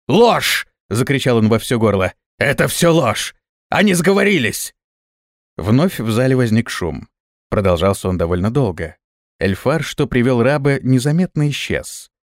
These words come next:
Но председатель в конце концов сумел утихомирить крикунов. «Скажите, Лирина,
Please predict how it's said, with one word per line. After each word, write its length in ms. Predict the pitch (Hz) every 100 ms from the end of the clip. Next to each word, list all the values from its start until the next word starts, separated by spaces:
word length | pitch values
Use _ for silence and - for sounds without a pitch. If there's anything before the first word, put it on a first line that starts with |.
| _ _
Но 160 | 92 107
председатель 640 | - 120 139 135 202 120
в 60 | -
конце 300 | 104 - -
концов 360 | 110 - 156
сумел 400 | - 160 160 104
утихомирить 640 | 87 98 - 92 110 117 -
крикунов. 640 | 107 110 92 73 - - _ _ _ _ _ _
«Скажите, 640 | - - 101 127 156 - 98
Лирина, 600 | 110 123 104 78 71